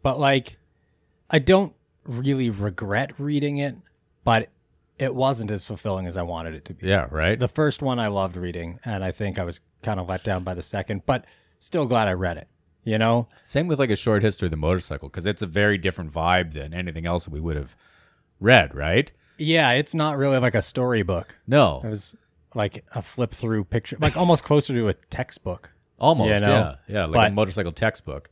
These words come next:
Speaker 1: Yeah, I'm glad, I'm glad we started off that way, though. I think the structure worked out really well.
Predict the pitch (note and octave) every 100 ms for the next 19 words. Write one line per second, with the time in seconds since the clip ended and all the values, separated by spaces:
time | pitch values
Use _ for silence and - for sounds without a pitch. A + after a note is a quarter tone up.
0 | - A#2+ B2+ B2 B2+ D#3+ D3+ C#3 C3 C#3
1 | C3 G#2+ - A2 G#2 F#2+ F#2+ G2 - F#2
2 | F#2 F#2 F2+ F2+ F2+ F2+ G2+ F2 G2+ -
3 | F#2 - F#2 F#2 E2 F#2 F2+ G2 F#2 F2+
4 | F2 F2+ F2 F2+